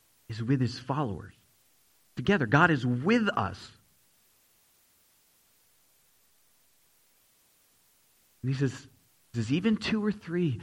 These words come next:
together, disciples praying, God is there." And Jesus is among us, and so we pray, and Jesus prays with us, and Jesus leads our prayers, and Jesus remains present on the earth with his brothers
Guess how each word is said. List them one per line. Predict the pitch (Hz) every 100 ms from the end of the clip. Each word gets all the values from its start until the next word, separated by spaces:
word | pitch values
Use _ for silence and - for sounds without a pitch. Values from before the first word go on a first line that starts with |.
| -
together, | - 131 156 160 113 98 - -
disciples | 127 - - 156 156 110 - - _ -
praying, | - 160 151 107 95 151 127
God | 123 135 147 156 -
is | 143 143 139 - -
there." | 120 139 143 120 117 - - _ _ _ _ _ _ _ _ _ _ _ _ _ _ _ _ _
And | 135 127
Jesus | 143 147 151 156
is | 135
among | 139 131 143 127
us, | -
and | - 120
so | - 123 117
we | 131 123
pray, | - - 131 147 -
and | 117
Jesus | 113 127 123 127
prays | - - 127 123
with | 110 107 117 143 127 -
us, | 120 110
and | - 117
Jesus | 123 135 131 120
leads | 135 127
our | - 123
prayers, | - - 127 127 127 123 196
and | - 135
Jesus | 139 139 135 123
remains | 123 127 131 127
present | - - 147 127 139
on | 135 127
the | 120 -
earth | 143 131 123 - _ _ _ _ _ _ _ -
with | 127
his | 127 123
brothers | 107 123 127 135 135